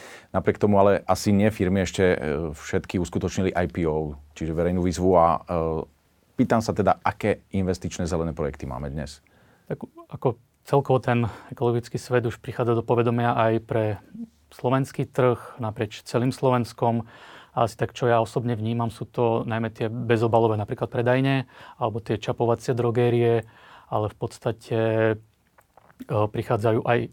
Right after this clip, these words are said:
Speaker 2: rôzne investičné príležitosti a inovácie, či už v developerstve, alebo, e, výroba vegánskych produktov, kde má aj naša spoločnosť určité investičné aktivity, kde v podstate či už zamestnanci alebo vedenie, e, spoločnosti vníma,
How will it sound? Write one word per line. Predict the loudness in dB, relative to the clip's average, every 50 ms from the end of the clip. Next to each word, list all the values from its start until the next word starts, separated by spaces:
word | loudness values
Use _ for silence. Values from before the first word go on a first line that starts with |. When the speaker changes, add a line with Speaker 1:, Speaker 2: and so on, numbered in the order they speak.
| -10
Speaker 2:
rôzne | -6 0 2 2 2 2 0 -2 -2 -4 -6 -8
investičné | -6 -4 -4 -4 -4 -8 -10 -10 -8
príležitosti | -4 0 0 2 2 0 0 -2 -4 -6 -6 -6 -6 -4 -4
a | -2
inovácie, | -2 0 2 2 0 0 -2 -6 -8 -6
či | -4 -4 -4
už | -2 -2
v | -2
developerstve, | 0 0 0 0 0 0 0 -2 -2 -4 -8 -4 0 2 2 2 0 -4 -10 -20 -20 -20 -20 -14 -4 0
alebo, | 2 2 2 2 0 2 2 4
e, | 4 4 4 2 -2 -4 -10 -8 -6 -6 -4 -6 -4 -4
výroba | -2 -2 0 2 4 4 2 2 0 -6 _ -18 -14
vegánskych | -10 -6 -4 -2 0 0 0 -2 -4 -8 -10 -10 -4
produktov, | -2 -2 0 -2 -2 -2 -2 -2 0
kde | 0 0 0 2
má | 2 2 2 2 -2 -8 -20 -12 -6
aj | -4 -4
naša | -4 -4 -4 -8 -8
spoločnosť | -6 -4 -4 -4 -4 -4 -6 -6 -6
určité | -8 -10 -4 0 2 2 2 0
investičné | -2 -4 -4 -4 -6 -8 -10 -8 -4 -4
aktivity, | -4 -4 -4 -4 -4 -4 -4 -2 -2 -2 -2 -2 -6 -12 -20 -20 -20 -20 -20 -20 -16 _
kde | -4 -4 -4
v | -4 -4
podstate | -6 -6 -6 -2 0 0 -2 -2
či | 0 0 0
už | 0 0 0 -4 -6 -6 -4 -2
zamestnanci | -2 -2 -2 -2 -4 -4 -4 -4 -4 -2 0
alebo | 0 2 2 2
vedenie, | 2 2 2 2 2 2 0 0 -2 -4 -6
e, | -10 -16 -18 -16 -14 -14 -16 -14
spoločnosti | -6 -4 -2 -2 -2 -4 -8 -12 -12 -10 -8 -6 -4
vníma, | -4 -2 -2 -2 0 2 2 2 2 2